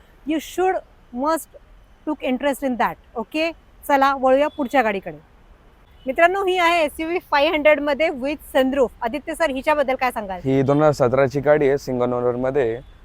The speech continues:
Speaker 2: with sunroof आहे. आणि
Speaker 1: अच्छा.
Speaker 2: एक लाख काहीतरी किलोमीटर चालली आहे.
Speaker 1: बरं.
Speaker 2: आणि याची ऑफर आहे दहा पंच्याहत्तर.
Speaker 1: ओके, दोन हजार सतरा ची गाडी आहे आणि दहा पंच्याहत्तर ची ऑफर आहे मित्रांनो.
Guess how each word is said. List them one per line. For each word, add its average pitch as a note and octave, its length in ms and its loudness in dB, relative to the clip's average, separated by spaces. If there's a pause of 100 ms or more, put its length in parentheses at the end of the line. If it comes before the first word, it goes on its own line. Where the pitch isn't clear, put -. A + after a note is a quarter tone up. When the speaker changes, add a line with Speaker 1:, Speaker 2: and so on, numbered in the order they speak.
(140)
Speaker 2:
with B2 160 -2
sunroof B2+ 360 0
आहे. A#2+ 140 0 (520)
आणि A#2 220 -2
Speaker 1:
अच्छा. A#2+ 120 0 (380)
Speaker 2:
एक C3 140 0
लाख C3+ 120 4 (200)
काहीतरी C3 300 0
किलोमीटर C3 400 -2
चालली C3+ 340 0
आहे. D3 80 -6 (200)
Speaker 1:
बरं. C#4 360 0 (200)
Speaker 2:
आणि B2+ 380 0
याची B2 260 0
ऑफर C3+ 320 4
आहे D3+ 120 4
दहा B2 160 4
पंच्याहत्तर. A2 500 -6 (340)
Speaker 1:
ओके, A3 540 -4 (440)
दोन C4 200 0
हजार C4 200 0
सतरा C4+ 340 0
ची D4 160 -6
गाडी C4+ 300 2
आहे D#4+ 160 0 (160)
आणि A#3 160 -6
दहा A#3+ 260 2
पंच्याहत्तर B3+ 540 -2
ची C#4+ 140 -6
ऑफर B3 340 2
आहे B3 80 4
मित्रांनो. F#3 480 -6